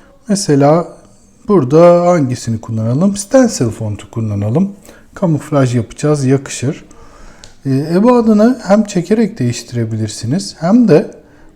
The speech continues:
buradan direkt istediğiniz rakamları girerek Kilit açıkken en boy oranı değişir.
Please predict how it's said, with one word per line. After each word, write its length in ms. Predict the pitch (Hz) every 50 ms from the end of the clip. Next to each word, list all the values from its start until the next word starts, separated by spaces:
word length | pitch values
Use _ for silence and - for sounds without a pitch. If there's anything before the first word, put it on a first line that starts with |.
| _ -
buradan 480 | 214 233 208 175 180 190 214 202 190
direkt 300 | - 208 214 220 214 -
istediğiniz 680 | 170 165 - - - - 185 165 175 202 240 240 233 -
rakamları 580 | 151 151 143 - - 160 156 160 156 156 160 190
girerek 600 | 175 139 120 110 107 101 104 139 196 - - - - - - - - - - - _ _ -
Kilit 380 | - - 190 226 254 254 - - -
açıkken 800 | - 151 - - - 269 277 - - - 170 190 233 262 - - - - - -
en 300 | 175 190 208 214 202 196
boy 220 | 196 190 196 196
oranı 480 | 175 160 156 139 131 117 113 107 101 110
değişir. 540 | 156 214 247 233 - - 240 247 247 -